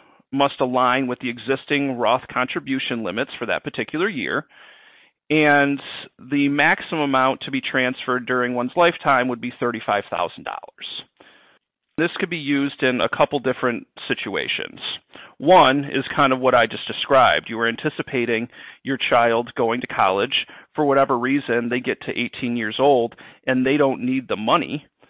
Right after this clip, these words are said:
Well, now, instead of paying a penalty on that money or transferring it to someone else, you can start a Roth I R A for that child and start to fund it on an annual basis from that five twenty-nine plan into the Roth I R A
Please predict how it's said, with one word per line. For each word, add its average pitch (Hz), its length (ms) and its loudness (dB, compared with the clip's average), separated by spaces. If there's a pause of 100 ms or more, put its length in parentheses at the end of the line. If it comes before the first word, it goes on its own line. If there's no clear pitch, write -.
(240)
Well, 135 140 0
now, 135 540 4 (200)
instead 135 460 2
of 123 160 2
paying 127 220 -2
a 110 40 -4
penalty 220 400 0
on 110 120 -2
that 107 180 0
money 92 340 -4
or 120 140 -4
transferring 127 540 -4
it 120 160 -6
to 113 40 -16 (120)
someone 110 260 -4
else, 156 280 2 (380)
you 180 140 -6
can 143 220 -4
start 123 180 2
a 131 60 0
Roth 117 280 4
I 160 140 4
R 175 140 4
A 269 120 0
for - 100 -4
that 67 180 -6
child 57 380 -6 (360)
and 139 160 -2
start 156 200 2
to - 140 0
fund 196 200 4
it 139 100 4
on 131 140 2
an - 60 0
annual 127 280 0
basis 139 460 -2 (680)
from 190 260 4
that 151 240 4 (120)
five 139 180 4 (100)
twenty-nine 147 540 0
plan 80 360 -6 (420)
into 196 340 0
the 151 100 0
Roth 131 300 6
I 131 140 6
R 123 200 6
A 110 340 4